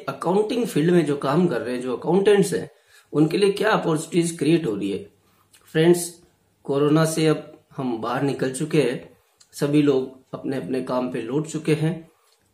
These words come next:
अर्थव्यवस्था की पटरी भी धीरे धीरे लगातार गतिशील होती जा रही है। तो ये जो budget के provisions है, इसमें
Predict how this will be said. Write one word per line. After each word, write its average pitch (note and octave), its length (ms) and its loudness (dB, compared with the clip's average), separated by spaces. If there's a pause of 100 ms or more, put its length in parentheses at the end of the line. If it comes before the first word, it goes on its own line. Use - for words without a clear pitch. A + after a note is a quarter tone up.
(760)
अर्थव्यवस्था E3+ 640 2
की D3 160 0
पटरी C#3+ 340 -2
भी C#3 180 -2
धीरे D3 280 4
धीरे B2+ 240 0
लगातार B2+ 920 -2
गतिशील C#3+ 580 -2 (140)
होती D#3 260 0
जा G#2+ 160 0
रही G#2+ 200 -4
है। G#2+ 100 -6 (1900)
तो - 440 2 (300)
ये D3+ 260 2
जो B3+ 180 2
budget C#3+ 340 2
के C#4 100 -4
provisions D3+ 560 4
है, - 220 -10 (1120)
इसमें A3 640 6